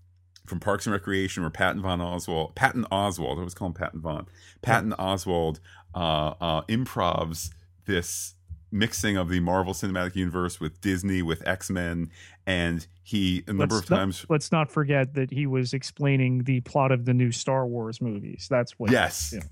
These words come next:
Speaker 1: Yes, yes, yes.
Speaker 2: Yeah.
Speaker 1: So if you want to know,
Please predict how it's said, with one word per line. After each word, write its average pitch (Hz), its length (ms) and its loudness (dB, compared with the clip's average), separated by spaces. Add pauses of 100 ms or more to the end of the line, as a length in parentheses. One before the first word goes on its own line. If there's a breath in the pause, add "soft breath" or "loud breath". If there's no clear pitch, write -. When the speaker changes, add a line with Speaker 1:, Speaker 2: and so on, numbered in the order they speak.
(140)
Speaker 1:
Yes, 101 280 4
yes, 85 220 0
yes. - 320 -2 (220 loud breath)
Speaker 2:
Yeah. - 80 -8
Speaker 1:
So 107 320 6
if 123 160 2
you 117 100 4
want 113 380 4
to 151 100 0
know, 110 540 4